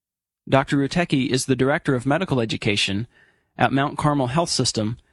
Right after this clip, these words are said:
in Columbus, Ohio, and a Fellow of the Center for Bioethics and Human Dignity. The text of this article is posted on the center's website, C B H D dot org.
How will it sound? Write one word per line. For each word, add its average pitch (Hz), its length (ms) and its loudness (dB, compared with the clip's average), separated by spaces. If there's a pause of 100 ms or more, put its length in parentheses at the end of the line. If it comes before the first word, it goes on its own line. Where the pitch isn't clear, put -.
(140)
in 135 120 -2
Columbus, 135 400 0
Ohio, 117 640 -2 (480)
and 113 120 0
a 101 60 0
Fellow 123 560 0 (400)
of 123 120 -2
the 120 60 0
Center 139 280 0
for 160 120 -2
Bioethics 113 680 0
and 123 120 -2
Human 104 220 0
Dignity. 113 540 -4 (1200)
The 123 100 0
text - 280 0
of 139 80 2
this 120 180 0
article 113 520 -2
is 135 180 0
posted 180 420 0
on 127 80 0
the 120 80 -2
center's 151 340 0
website, - 480 -2 (220)
C 156 520 -2 (140)
B 120 380 -2 (260)
H 135 320 0
D 98 340 -4 (560)
dot 104 180 0
org. 127 340 -4